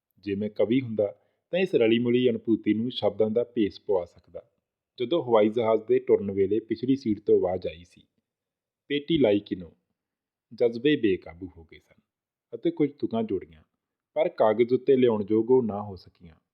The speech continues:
ਪੋਠੋਹਾਰ ਦਾ ਪਹਾੜੀ ਸਿਲਸਿਲਾ ਐਨ ਦਰਿਆ ਜਿਹਲਮ ਦੇ ਕੰਢੇ ਤੀਕ ਜਾ ਪਹੁੰਚਦਾ ਹੈ।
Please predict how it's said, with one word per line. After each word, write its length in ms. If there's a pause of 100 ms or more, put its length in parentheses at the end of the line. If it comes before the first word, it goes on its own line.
(580)
ਪੋਠੋਹਾਰ 440
ਦਾ 120
ਪਹਾੜੀ 360
ਸਿਲਸਿਲਾ 540 (400)
ਐਨ 220
ਦਰਿਆ 320
ਜਿਹਲਮ 380
ਦੇ 100
ਕੰਢੇ 320
ਤੀਕ 280
ਜਾ 160
ਪਹੁੰਚਦਾ 420
ਹੈ। 120